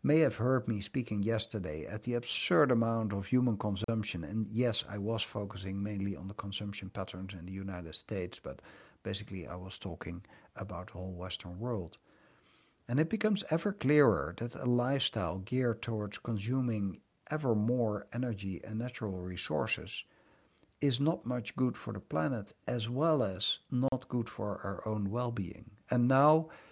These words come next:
there's this fascinating prospect that people could instead live better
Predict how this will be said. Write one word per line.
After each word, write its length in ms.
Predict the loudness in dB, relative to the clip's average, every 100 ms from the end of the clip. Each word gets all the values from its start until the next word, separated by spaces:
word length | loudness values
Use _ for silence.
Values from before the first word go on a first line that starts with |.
| -20 _ _ _ 6
there's 240 | 8 8
this 200 | 4 2
fascinating 800 | 2 4 4 4 4 4 4 0
prospect 640 | 0 0 0 0 -4 -4 -6
that 220 | -6 0
people 280 | 0 0 -2
could 220 | -2 -4
instead 460 | -4 -2 -2 0
live 340 | 4 2 2 -2
better 500 | 0 0 -2 -6